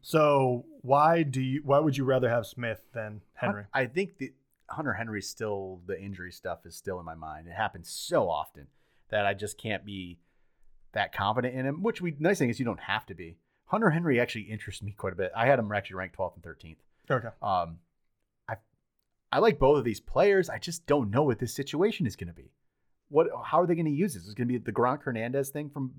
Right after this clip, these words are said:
Speaker 2: you know, back in the day? Like, I don't know how they're gonna use this, but you could be getting a steal at one, either one of these guys, and I don't know yet.
Speaker 1: Yeah, I don't know which one it's gonna be. The, the reason I,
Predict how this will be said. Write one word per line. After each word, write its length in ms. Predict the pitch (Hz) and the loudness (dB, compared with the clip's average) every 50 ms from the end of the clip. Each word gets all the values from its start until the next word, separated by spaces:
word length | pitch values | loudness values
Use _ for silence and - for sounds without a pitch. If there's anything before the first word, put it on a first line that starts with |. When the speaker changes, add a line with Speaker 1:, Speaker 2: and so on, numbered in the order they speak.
| 139 - - 120 _ _ | -12 -12 -12 -16 _ _
Speaker 2:
you 80 | 131 135 | -10 -8
know, 220 | 117 117 127 127 _ _ _ _ _ _ _ _ - | -8 -8 -8 -10 _ _ _ _ _ _ _ _ -4
back 200 | 131 131 135 - | -2 -2 0 0
in 60 | 135 | 0
the 80 | 127 | 0
day? 260 | 117 113 123 143 190 202 | 0 2 2 4 4 4
Like, 160 | 147 107 - - | 4 2 0 -2
I 60 | 117 | -4
don't 120 | 139 147 139 | -2 -2 -2
know 60 | 131 113 | -2 -2
how 120 | 120 123 | -2 -2
they're 100 | 120 113 | -2 -2
gonna 160 | 107 104 95 _ _ _ | -2 -4 -8 _ _ _
use 280 | - 131 139 165 143 107 | -4 0 0 0 0 2
this, 300 | 110 107 107 - - - _ _ _ _ _ _ _ _ | 0 -2 -2 -2 -8 -12 _ _ _ _ _ _ _ _
but 100 | - 123 | -4 -4
you 60 | 110 104 | -4 -2
could 160 | - 226 180 | -2 -2 -2
be 80 | 131 | -2
getting 160 | 104 120 92 - | -2 -2 -6 -6
a 40 | |
steal 300 | - - - 113 131 113 | -14 -12 -6 -2 -2 -2
at 80 | 85 73 | -2 -2
one, 180 | 85 87 85 78 - 120 107 123 - 190 | -10 -16 -16 -16 -16 -12 -10 -10 -4 0
either 180 | 208 190 190 | 6 6 8
one 120 | 127 107 90 | 6 6 2
of 60 | 82 | -4
these 100 | 85 - | -12 -14
guys, 240 | - 85 67 - - | -12 -12 -12 -10 -6
and 100 | 117 117 | -6 0
I 20 | |
don't 240 | 110 139 139 139 123 | 2 2 2 2 2
know 120 | 131 143 147 | 0 0 0
yet. 240 | 110 - - - _ _ _ _ _ _ | 0 -4 -8 -18 _ _ _ _ _ _
Speaker 1:
Yeah, 160 | - - - - | -12 -10 -10 -10
I 60 | - 139 | -8 -2
don't 160 | 147 202 226 | 0 0 2
know 80 | 233 | 6
which 180 | 214 196 - - | 4 4 4 4
one 140 | 180 165 160 | 0 0 0
it's 140 | 143 135 - | 0 0 0
gonna 140 | 139 127 | -2 -2
be. 180 | 117 123 120 123 | -2 -4 -6 -4
The, 200 | 113 135 151 147 _ _ - | -4 -4 -6 -6 _ _ -12
the 160 | - 135 151 | -6 -4 2
reason 380 | 151 185 240 262 202 202 202 160 | 4 4 4 4 4 2 2 4
I, 540 | 147 143 139 139 139 135 131 127 127 120 | 4 4 4 4 4 4 2 0 0 -4